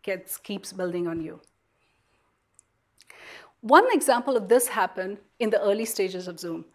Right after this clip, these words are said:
Me and my co-founder, we used to sell the product, market the product, build the product, do operations, do everything. And we just hired two salespeople.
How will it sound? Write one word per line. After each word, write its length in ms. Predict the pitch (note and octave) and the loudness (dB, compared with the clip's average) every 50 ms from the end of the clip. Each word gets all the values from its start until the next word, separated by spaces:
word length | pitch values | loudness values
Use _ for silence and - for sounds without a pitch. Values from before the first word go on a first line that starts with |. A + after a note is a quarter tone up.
| _ _ _ _ _ - | _ _ _ _ _ -4
Me 260 | G#3+ A#3 C#4+ E4 F4+ | 2 4 6 6 6
and 140 | F4+ E4+ D#4 | 6 6 6
my 140 | D4+ C4+ | 4 2
co-founder, 760 | C4 - - G#3 G3 - - G3+ G3 G3+ G3+ F#3+ F3+ F3 F3 F3 | 0 -4 -6 -8 -8 -6 -8 -8 -6 -4 -4 -2 -4 -4 -6 -8
we 80 | F3 G#3 | -6 -6
used 360 | A3+ A3 A3 G#3 G3 - - - | -2 0 0 2 0 0 -4 -4
to 80 | F3+ | -6
sell 440 | F3 - - - G#3 G3+ A3 B3 C4 | -4 -2 -2 0 2 4 2 2 2
the 80 | - - | -2 -6
product, 560 | - - B3 B3 B3 B3+ B3+ C4 - - _ _ _ _ | -6 0 2 2 2 2 0 -2 -6 -12 _ _ _ _
market 440 | - F3 F3+ F#3 G3 - - C#4 A#3+ | -12 -10 -8 -8 -8 -6 -6 -6 -6
the 60 | B3 C4 | -6 -10
product, 640 | - - A#3+ A3+ G#3+ A#3 A#3 A#3 A#3 _ F3 D#3 - | -4 -2 -2 0 0 -2 -4 -6 -8 _ -20 -12 -4
build 220 | F3+ G3+ B3 B3+ | 0 0 0 0
the 60 | B3 A#3+ | 0 -4
product, 600 | - - A#3+ A#3 A#3 A3 A3 A3 - - E3 D3 | -4 -4 -4 -2 -2 -2 -4 -6 -10 -16 -14 -12
do 240 | G3 G#3+ B3 B3+ | -8 -4 -2 0
operations, 720 | A3+ G#3+ G#3+ - - G#3 G3 - - G#3 G#3+ G#3 - - - | 0 0 0 -2 -4 -4 -4 -4 -8 -10 -10 -12 -14 -16 -14
do 160 | F3+ F#3+ G3 G3 G3+ | -10 -8 -8 -4 -4
everything. 520 | F#3+ F#3 G3 G3 G3 - F3+ F3 F3+ - _ _ _ - - - - - - - _ _ - | -6 -4 -4 -6 -6 -8 -12 -14 -14 -18 _ _ _ -20 -20 -20 -20 -20 -20 -20 _ _ -6
And 120 | A3+ A3 | -4 0
we 100 | A3+ B3 | 0 0
just 260 | A#3 D4 E4 D#4 - | 2 2 2 0 0
hired 440 | - - A#3+ G#3+ A3+ A3 G#3+ - - | -2 0 2 2 2 0 -2 -6 -4
two 160 | - C4 B3+ | 0 0 0
salespeople. 800 | B3 - - G#3 G3+ F#3+ G3 - - F#3 F3+ - - E3+ - - | 2 2 2 2 2 2 -2 -6 -10 -14 -12 -12 -14 -14 -16 -18